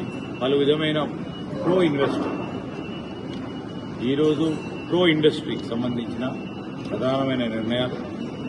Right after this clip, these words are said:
హైదరాబాద్ బ్రాండ్ ఇమేజ్ని ఇంకా పది అంతలు ముందుకు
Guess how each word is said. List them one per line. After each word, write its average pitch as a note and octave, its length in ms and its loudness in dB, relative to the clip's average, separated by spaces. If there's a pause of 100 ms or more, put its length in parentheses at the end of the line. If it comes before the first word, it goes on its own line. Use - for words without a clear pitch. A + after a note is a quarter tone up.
(200)
హైదరాబాద్ C3 600 2
బ్రాండ్ B2+ 320 0
ఇమేజ్ని A#2 440 -2
ఇంకా C#3 160 0 (100)
పది A#2 160 -2
అంతలు - 300 -2
ముందుకు - 200 2